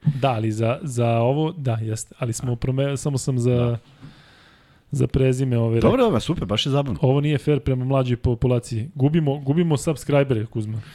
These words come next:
Speaker 2: Svi odlaze, a?
Speaker 1: Da, da, stavit ćemo sledeći put da se izvidimo, stavit ćemo ovaj novi tim Golden State Warriorsa da se malo, da se malo poravimo.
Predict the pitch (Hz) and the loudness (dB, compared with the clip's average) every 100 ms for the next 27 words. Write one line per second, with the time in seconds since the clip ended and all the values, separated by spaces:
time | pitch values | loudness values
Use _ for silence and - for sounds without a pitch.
0 | - - 160 123 110 92 120 127 120 110 | -4 4 4 4 2 2 2 2 0 -2
1 | - 156 143 143 127 170 170 - 175 147 | -2 -2 0 -2 -2 0 0 0 -2 -2
2 | 165 165 151 127 165 - 156 156 156 147 | -2 -4 -4 -2 -2 -2 -2 0 0 0
3 | 165 135 - 147 143 135 117 147 123 143 | 0 0 0 0 0 0 0 -2 0 0
4 | 135 123 - 98 123 - 135 135 131 123 | 4 4 4 2 2 0 0 0 2 2
5 | 120 - 135 139 123 135 131 117 | 0 0 0 2 2 2 2 0